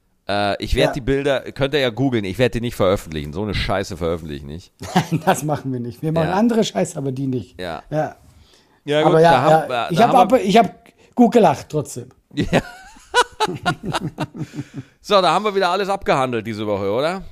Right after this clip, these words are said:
Speaker 2: <laughs> Holy shit, wir haben alles durch, Maxi. Wir werden, ich bin überzeugt, diesmal kriegen wir viele Nachrichten.
Speaker 1: Ja.
Speaker 2: Leute, schreibt uns gerne, weil, ganz ehrlich, mich interessiert es auch. Was denkt ihr über die Themen? Schreibt uns, schickt uns Fotos, die ihr gemacht habt.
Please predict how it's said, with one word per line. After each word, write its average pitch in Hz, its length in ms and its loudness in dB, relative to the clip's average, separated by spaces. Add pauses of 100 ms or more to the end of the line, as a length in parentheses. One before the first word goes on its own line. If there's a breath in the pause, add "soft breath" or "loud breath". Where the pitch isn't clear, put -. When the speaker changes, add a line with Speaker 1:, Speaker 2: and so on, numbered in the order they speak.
(160)
Speaker 2:
<laughs> - 360 -2
Holy 196 420 6
shit, 151 240 2
wir 160 80 6
haben 151 140 2
alles 165 300 4
durch, 127 180 -2
Maxi. 127 340 -4 (240 soft breath)
Wir 139 100 -4
werden, 156 280 4 (180 loud breath)
ich - 120 -12
bin 208 120 6
überzeugt, 190 500 6
diesmal 240 300 8
kriegen 185 180 2
wir 165 100 6
viele 175 200 2
Nachrichten. 123 420 0 (360 soft breath)
Speaker 1:
Ja. 466 200 2
Speaker 2:
Leute, 185 200 6
schreibt 262 340 4
uns 254 220 2
gerne, 277 320 6
weil, 208 180 4 (400 soft breath)
ganz 269 240 4
ehrlich, 302 440 4
mich 214 200 4
interessiert 240 380 2
es 226 80 2
auch. 311 240 8
Was 214 160 2
denkt 214 260 4
ihr 277 100 6
über 240 120 2
die 190 100 -2
Themen? 226 560 6
Schreibt 214 480 4
uns, 196 460 4 (200 soft breath)
schickt 202 220 0
uns 175 220 6
Fotos, 214 540 6
die 196 100 2
ihr 185 80 6
gemacht 175 340 2
habt. 165 260 0